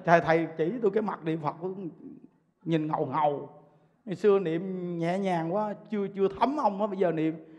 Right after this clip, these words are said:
nói tới một cái, "Ai với Đà Phật?" <laughs> Nó nên quý vị biết rằng là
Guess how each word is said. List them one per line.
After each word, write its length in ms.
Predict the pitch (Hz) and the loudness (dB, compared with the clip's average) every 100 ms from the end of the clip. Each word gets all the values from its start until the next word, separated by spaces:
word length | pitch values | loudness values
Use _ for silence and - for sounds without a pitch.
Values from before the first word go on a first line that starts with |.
| - - | -20 6
nói 220 | 233 330 | 8 10
tới 100 | 330 | 6
một 60 | 226 | 2
cái, 160 | 240 254 - - | 2 2 -2 2
"Ai 380 | 151 - 185 180 | 8 10 10 10
với 140 | 180 | 8
Đà 160 | 175 160 | 8 8
Phật?" 380 | 156 151 170 180 - - - - - - - - - | 8 8 8 4 -4 -14 -16 -14 -12 -12 -12 -14 0
<laughs> 420 | - - - - - - - - - - - - - - - - - - - - - - - - - - - - - - | 2 4 2 2 0 -4 -6 -8 -10 -16 -18 -20 -20 -20 -20 -20 -20 -20 -20 -20 -20 -20 -20 -20 -20 -20 -20 -18 -18 2
Nó 300 | 247 240 294 | 10 10 10
nên 200 | 269 247 | 10 10
quý 100 | 262 | 10
vị 220 | 247 208 | 8 8
biết 280 | 233 240 - | 10 8 8
rằng 280 | 277 220 202 | 8 8 8
là 140 | 196 | 2